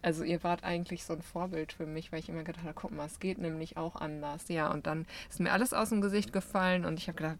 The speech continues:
"Hä, das kann doch jetzt nicht sein." Und ich konnte das gar nicht irgendwie glauben. Und, ähm,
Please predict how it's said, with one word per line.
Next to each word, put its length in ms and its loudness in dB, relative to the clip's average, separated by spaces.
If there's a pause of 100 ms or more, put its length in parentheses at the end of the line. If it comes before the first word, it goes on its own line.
"Hä, 220 8
das 180 2
kann 200 2
doch 120 0
jetzt 260 -2
nicht 240 -4
sein." 520 4
Und 100 0
ich 100 -8
konnte 180 0
das 180 -4
gar 180 2
nicht 220 -4
irgendwie 280 -2
glauben. 720 4 (560)
Und, 440 2
ähm, 400 0